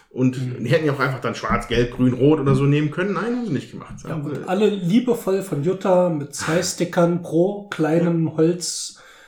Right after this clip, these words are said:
Speaker 3: Säckchen.
Speaker 2: Holzsäckchen, also Holzpöppel in Säckchenform beklebt, beidseitig. Sieht super schön
Speaker 1: Das
Speaker 2: aus.
Speaker 1: und, und tatsächlich macht's an der Stelle dann auch Sinn. Du erntest und hast danach Säcke mit dem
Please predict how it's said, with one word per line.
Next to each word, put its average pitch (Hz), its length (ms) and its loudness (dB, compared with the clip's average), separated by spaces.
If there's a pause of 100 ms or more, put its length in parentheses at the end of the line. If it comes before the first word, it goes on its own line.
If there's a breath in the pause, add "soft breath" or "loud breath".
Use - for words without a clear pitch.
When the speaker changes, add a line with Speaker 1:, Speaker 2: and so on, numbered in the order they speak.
(160 loud breath)
Speaker 3:
Säckchen. 180 380 -6
Speaker 2:
Holzsäckchen, 185 1120 0
also 139 420 -10
Holzpöppel 175 640 -2
in 147 140 -2
Säckchenform 165 880 0 (300 loud breath)
beklebt, 165 540 -2 (200)
beidseitig. 180 800 -4 (280 loud breath)
Sieht 175 280 -6
super 156 420 -10
schön 254 200 -2
Speaker 1:
Das 175 100 -6
Speaker 2:
aus. 131 200 -10 (100)
Speaker 1:
und, - 80 -12
und 127 80 -6
tatsächlich 117 400 -8
macht's 104 180 -10
an 87 80 -12
der - 120 -12
Stelle 101 200 -8
dann 95 120 -8
auch - 100 -18
Sinn. - 320 -8 (260)
Du 117 140 -10
erntest 101 460 -10
und 110 120 -8
hast - 140 -16
danach 95 240 -10
Säcke 95 300 -6
mit 123 160 -6
dem 139 340 -4